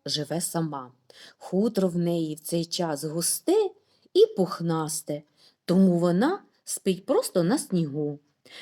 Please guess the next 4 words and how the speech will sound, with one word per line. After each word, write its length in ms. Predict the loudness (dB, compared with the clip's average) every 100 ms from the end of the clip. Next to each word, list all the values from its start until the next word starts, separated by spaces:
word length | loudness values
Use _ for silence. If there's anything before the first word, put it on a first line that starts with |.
| -10
Коли 360 | 0 4 6 6
розгуляється 920 | 4 2 2 4 4 4 2 2 0
негода, 640 | 2 0 0 0 0 -4 -8 -20 -16
снігопад 920 | -2 2 4 2 0 -2 0 0 -4